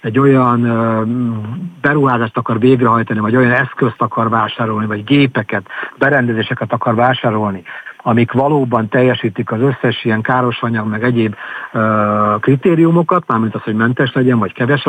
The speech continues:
kevés legyen benne, az már ebben a körben mindenféleképpen számottevően benne van, és az is benne van még pluszban,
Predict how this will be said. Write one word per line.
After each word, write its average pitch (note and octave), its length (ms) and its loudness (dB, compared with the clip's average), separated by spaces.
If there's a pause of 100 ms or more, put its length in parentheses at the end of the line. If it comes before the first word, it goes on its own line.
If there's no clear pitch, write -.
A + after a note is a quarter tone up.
kevés C#3 340 2
legyen D3 280 4
benne, C#3+ 340 4 (360)
az C#3 240 2
már C3 480 0
ebben B2+ 360 0
a A#2 60 0
körben A#2+ 540 0
mindenféleképpen A2+ 1200 -2
számottevően A2+ 760 -2
benne C#3 260 0
van, D#3 280 2 (200)
és C3 120 -4
az E3 180 2
is C#3+ 140 4
benne B2 240 2
van A#2 200 0
még A2 180 -2
pluszban, C#3+ 520 0